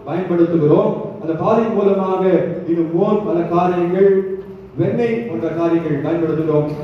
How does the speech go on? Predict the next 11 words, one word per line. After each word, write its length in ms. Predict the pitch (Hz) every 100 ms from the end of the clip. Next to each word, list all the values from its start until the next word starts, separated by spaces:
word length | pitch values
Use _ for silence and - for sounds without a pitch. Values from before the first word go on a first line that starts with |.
| 156
எல்லாவற்றையும் 760 | 175 208 220 233 233 240 247 - - - - -
பிடுங்கிக் 360 | - 285 - 202
கொண்டு 240 | 202 190 185 - - - -
அந்த 120 | 147 151 214
ஆடுகளுக்கு 580 | 233 214 196 185 190 170 160 160
முறையான 420 | 175 202 220 226 214 -
காரியத்தை 360 | 190 190 190 170 -
செய்யவில்லை 520 | 196 208 226 226 226 220
என்று 160 | 208 175 175
சொன்னால் 420 | 165 170 202 175 - - - - 160
எச்சரிப்பை 560 | 160 226 202 196 180